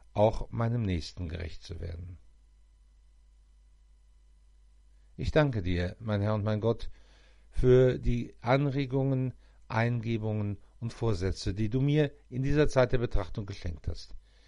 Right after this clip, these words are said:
Ich bitte dich um die Kraft, sie zu verwirklichen. Maria, meine unbefleckte Mutter, heiliger Josef, mein Vater und Herr,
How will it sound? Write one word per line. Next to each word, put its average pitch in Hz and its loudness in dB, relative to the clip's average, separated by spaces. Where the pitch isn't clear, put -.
Ich - -10
bitte 98 -2
dich 87 -2
um 95 0
die 90 -2
Kraft, 123 -2
sie 107 -8
zu - -8
verwirklichen. 135 -2
Maria, 165 6
meine 160 4
unbefleckte 147 0
Mutter, 131 4
heiliger 104 0
Josef, 104 -2
mein 104 -2
Vater 110 0
und 113 -2
Herr, 131 2